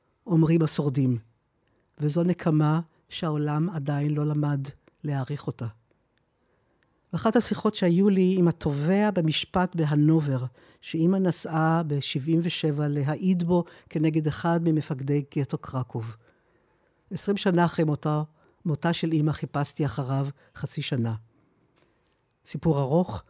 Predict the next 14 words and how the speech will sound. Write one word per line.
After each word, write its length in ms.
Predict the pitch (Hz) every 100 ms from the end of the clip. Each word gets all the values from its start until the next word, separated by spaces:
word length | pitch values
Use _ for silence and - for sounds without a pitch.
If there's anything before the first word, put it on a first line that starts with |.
| _
שאני 240 | - 151 139
מפרטת 480 | 135 - 127 127 135
בספר 380 | 131 - 123
שכתבתי. 640 | 131 - - - 117 - 113 _ _ _ _ _ _ _ -
כשהגעתי 500 | - 165 165 220 220
בסוף 580 | 180 - 160 156 - -
אליו, 340 | 170 143 139 143 151 - _ _ _
הוא 120 | - 156
אמר, 400 | 151 160 160 165 _ _ _ _ -
"את 100 | 170
השיעור 480 | 165 - 180 175 160
הגדול 560 | 151 147 143 135 175
ביותר 400 | 180 196 175 170
בחיי 680 | 156 143 - 139 143 139 135